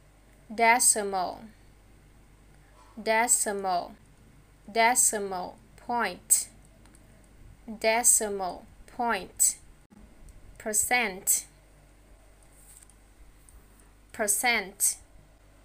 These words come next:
percentage, percentage.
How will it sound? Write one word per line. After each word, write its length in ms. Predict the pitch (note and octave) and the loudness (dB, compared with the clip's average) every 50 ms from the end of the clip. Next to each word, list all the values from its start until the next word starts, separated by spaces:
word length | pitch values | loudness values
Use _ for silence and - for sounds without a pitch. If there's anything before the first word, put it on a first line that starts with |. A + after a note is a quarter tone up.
| - - _ - - - _ - - - | -20 -20 _ -20 -20 -20 _ -20 -20 -12
percentage, 1120 | - A#3+ A3 - - - A#3 A3+ A#3+ C4 C4+ - A3 F3 F3 - - - - - - - - - - - - - - - - - - - - - - - - _ - _ - - - - - - - - _ - - - - - - - _ - - - - _ | -8 -4 -2 -2 0 0 0 0 -2 -2 -6 -6 -6 -6 -6 -6 -4 -4 -4 -4 -4 -8 -10 -16 -20 -20 -20 -20 -20 -20 -20 -20 -20 -20 -20 -20 -20 -20 -20 _ -20 _ -20 -20 -20 -20 -20 -20 -20 -20 _ -20 -20 -20 -20 -20 -20 -20 _ -20 -20 -20 -20 _
percentage. 1160 | - - A3+ A3 - - B3 A#3 A#3 B3+ C4 - - G3+ F3 - - - - - - - - | -10 -6 -4 -4 -2 -2 -2 -4 -4 -4 -8 -8 -8 -8 -8 -8 -8 -4 -4 -4 -4 -4 -10